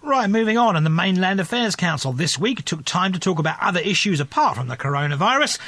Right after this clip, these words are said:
when it announced that it issued a protest to Beijing after several of its military aircraft crossed the median line of the Taiwan Strait this Monday.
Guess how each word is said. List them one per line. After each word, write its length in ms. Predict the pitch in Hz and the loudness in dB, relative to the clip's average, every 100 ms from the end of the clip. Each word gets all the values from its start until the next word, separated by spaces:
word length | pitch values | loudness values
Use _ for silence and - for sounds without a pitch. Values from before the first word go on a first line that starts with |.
| - - | -14 -8
when 180 | 135 139 | -4 -2
it 40 | |
announced 460 | 139 151 226 240 - | 0 0 0 -2 -6
that 100 | 127 | -6
it 140 | 139 | -6
issued 240 | 175 196 214 | -4 -2 -4
a 40 | |
protest 560 | - 277 277 254 254 262 | -2 -2 0 -2 -2 -4
to 60 | |
Beijing 720 | 202 277 277 190 302 294 165 - - - | -2 -2 0 0 0 2 0 -2 -8 -6
after 240 | 131 123 | -4 -4
several 340 | - 180 269 | -2 -2 0
of 80 | 190 | -2
its 120 | 117 | -2
military 360 | 127 170 143 143 | -2 -2 -2 -4
aircraft 560 | 190 202 214 226 262 - | -2 -2 0 0 0 0
crossed 200 | 160 - | -4 -2
the 80 | 156 | 0
median 520 | 175 214 196 202 175 | 2 2 2 0 0
line 200 | 196 214 | 0 0
of 80 | 214 | -2
the 60 | |
Taiwan 600 | 220 - 233 208 202 196 | -4 -2 0 2 2 0
Strait 340 | 175 - 170 160 | 0 0 -2 -2
this 280 | 165 160 151 | -2 -2 0
Monday. 680 | 170 240 254 240 208 160 | 2 2 2 2 2 0